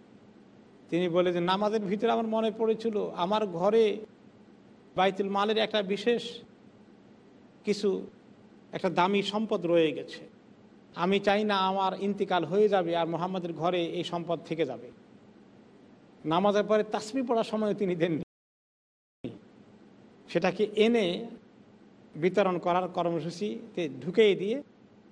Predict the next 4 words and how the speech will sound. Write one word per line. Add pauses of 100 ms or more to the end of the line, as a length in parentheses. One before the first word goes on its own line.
(180)
তারপরে
তিনি (460)
শান্ত
হয়েছেন।